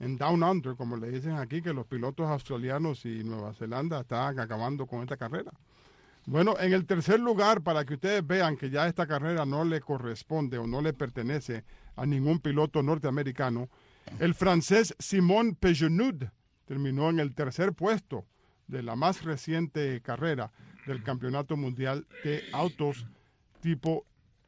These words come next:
Indy. Y para que vean que ni siquiera <laughs> el mejor que terminó es un italiano-americano, oigan cómo se llama, Santino Ferrucci, que nació aquí de puro accidente en el cuarto lugar de la carrera.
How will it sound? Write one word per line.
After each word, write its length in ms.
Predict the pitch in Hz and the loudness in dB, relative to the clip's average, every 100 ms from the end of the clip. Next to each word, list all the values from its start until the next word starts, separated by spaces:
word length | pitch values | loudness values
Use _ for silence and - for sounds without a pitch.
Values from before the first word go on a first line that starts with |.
| - | -2
Indy. 440 | 247 214 131 95 - | 2 2 0 -8 -6
Y 100 | 185 | 0
para 260 | 180 170 | 2 2
que 140 | 165 165 | 0 0
vean 420 | 185 240 190 190 | 4 6 4 2
que 120 | 180 | 0
ni 140 | 165 | 0
siquiera 640 | 139 147 - 240 240 123 - _ _ - 392 403 427 - | -2 -4 4 6 6 2 -6 _ _ -14 -14 -14 -18 -10
<laughs> 840 | - _ - - - - - - - | -10 _ -20 -20 -20 -16 -16 -16 -2
el 300 | 208 226 214 | 2 2 2
mejor 540 | 180 202 180 262 269 | 2 4 8 8 6
que 120 | 247 | 0
terminó 580 | 185 226 196 185 226 247 - | -2 -2 -2 4 6 4 4
es 220 | 226 - | 2 2
un 180 | 233 220 | 0 2
italiano-americano, 1400 | 214 202 190 196 214 233 226 202 175 160 196 190 175 170 | 4 4 4 6 6 6 4 2 0 4 4 4 0 -2
oigan 340 | - 180 214 214 | -2 2 2 2
cómo 220 | 202 180 | 2 2
se 120 | 160 | 2
llama, 360 | 175 165 127 85 | 2 2 0 -4
Santino 680 | - 156 151 196 226 240 202 | 0 0 0 -2 2 2 2
Ferrucci, 760 | - 165 170 226 - 131 85 - _ - 90 - - | 2 0 2 -2 -4 -10 -12 -18 _ -18 -18 -12 -8
que 100 | 143 | -2
nació 320 | 151 151 175 196 | 0 0 2 2
aquí 180 | - | 2
de 160 | 220 190 | 2 2
puro 280 | 175 214 214 | 2 4 4
accidente 680 | - 156 160 208 208 233 175 147 - | 4 0 2 2 0 -4 -4 -10 -6
en 120 | 139 | -4
el 120 | 127 | -4
cuarto 320 | 160 160 175 | -2 -2 -2
lugar 280 | 151 131 143 | -2 -2 -2
de 100 | 143 | -2
la 100 | 123 | -4
carrera. 340 | 113 101 - | -6 -10 -12